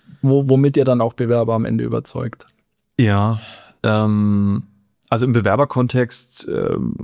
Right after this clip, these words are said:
Speaker 2: so jetzt zumindest aus, aus meiner Erfahrung, aus der Erfahrung, die jetzt, äh, alle unsere Mitarbeiter umtreibt, ist uns schon wesentlich dran gelegen, dass wir dieses, äh,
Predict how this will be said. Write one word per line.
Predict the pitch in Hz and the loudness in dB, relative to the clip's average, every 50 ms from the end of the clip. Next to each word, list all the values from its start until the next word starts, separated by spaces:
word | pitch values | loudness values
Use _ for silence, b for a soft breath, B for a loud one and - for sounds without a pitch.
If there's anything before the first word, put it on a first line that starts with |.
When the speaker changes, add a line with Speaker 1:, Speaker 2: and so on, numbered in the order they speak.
| - - | -8 -6
Speaker 2:
so | - 117 107 | -2 0 0
jetzt | 107 104 - | -2 -2 0
zumindest | - 110 110 113 104 - 104 | 0 0 0 0 0 -2 -6
aus, | 95 - - - | -6 -6 -6 -6
aus | - 101 - - | -6 -6 -2 0
meiner | 101 98 113 110 | 0 0 2 0
Erfahrung, | 107 104 - 110 107 107 107 104 98 | 0 -2 0 0 2 2 2 2 2
aus | 98 101 98 - | 0 0 0 0
der | 98 95 | 0 0
Erfahrung, | 95 - - 101 101 104 98 95 | 0 0 0 0 2 2 2 0
die | 101 101 | 0 0
jetzt, | 98 - - - - - | -2 -2 -4 -12 -10 -8
äh, | - 90 | -4 -2
alle | 95 95 90 90 87 90 87 - - - - 104 95 | 0 0 0 0 0 -2 -2 -2 -2 0 0 0 2
unsere | - 98 101 101 95 | 2 0 0 2 2
Mitarbeiter | 110 123 117 101 101 101 104 - | 2 2 2 0 2 0 0 0
umtreibt, | - 101 - - - 101 101 101 - - B B B B B B B B B _ | 0 -2 -2 0 0 0 0 0 -4 -10 B B B B B B B B B _
ist | - 101 - | -6 -4 -2
uns | - 113 104 | -2 -2 0
schon | - 120 104 87 | 2 0 2 4
wesentlich | 104 107 107 110 107 98 - | 2 2 4 4 2 2 0
dran | - - 101 101 | -2 0 0 2
gelegen, | 98 95 95 95 101 104 104 101 101 98 - | 2 2 2 2 2 2 2 2 0 0 0
dass | - 98 - - | -2 -2 0 0
wir | 98 | 0
dieses, | 95 101 98 101 95 - - - - | 0 2 2 2 0 -2 -4 -6 -6
äh, | - - 95 95 92 92 | -2 0 0 2 2 0